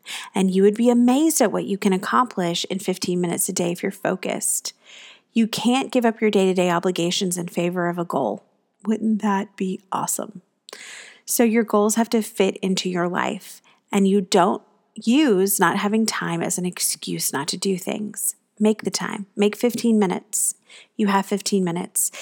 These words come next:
If you spent fifteen minutes scrolling through Instagram, you have fifteen minutes to work on your goal. Tough love, but I love you. And finally, end focused. Begin with the end in mind. I just referenced the goal pyramid.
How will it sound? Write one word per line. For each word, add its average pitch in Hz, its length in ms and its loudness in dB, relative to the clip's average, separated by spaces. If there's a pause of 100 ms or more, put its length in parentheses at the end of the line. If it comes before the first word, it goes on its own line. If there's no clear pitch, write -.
(180)
If 185 100 -6
you 196 120 2
spent - 340 -2
fifteen 247 340 0
minutes 208 480 2
scrolling 202 560 0
through 247 140 0
Instagram, - 680 -2 (400)
you 202 80 2
have 190 100 0
fifteen 190 380 0
minutes 170 260 -2
to 175 60 -6
work - 180 -6
on 165 80 -6
your 170 120 -8
goal. - 300 -4 (600)
Tough 190 200 -2
love, 180 300 -2
but 190 80 0
I 175 60 2
love 170 240 -4
you. - 120 -12 (880)
And 214 160 2
finally, 226 720 4 (240)
end 220 480 4 (220)
focused. - 640 0 (420)
Begin 202 340 4
with 269 120 0
the 285 180 -2
end 175 340 -2
in 190 140 0
mind. 175 360 -2 (220)
I 202 100 0
just 220 220 0
referenced 214 440 0
the 233 40 0
goal 180 220 4
pyramid. 349 640 2